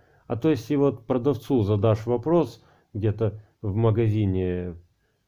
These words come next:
в своём городе, если ты не очень шаришь в теме, зада-, скажешь: «У вас есть штифты?»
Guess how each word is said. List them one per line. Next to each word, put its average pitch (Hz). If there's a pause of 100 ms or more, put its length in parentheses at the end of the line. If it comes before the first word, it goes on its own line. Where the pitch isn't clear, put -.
в -
своём 104
городе, 95 (400)
если 113
ты 123
не 131
очень 120
шаришь 113
в -
теме, 131 (240)
зада-, 117 (600)
скажешь: 120 (260)
«У 127
вас 143
есть 180
штифты?» 98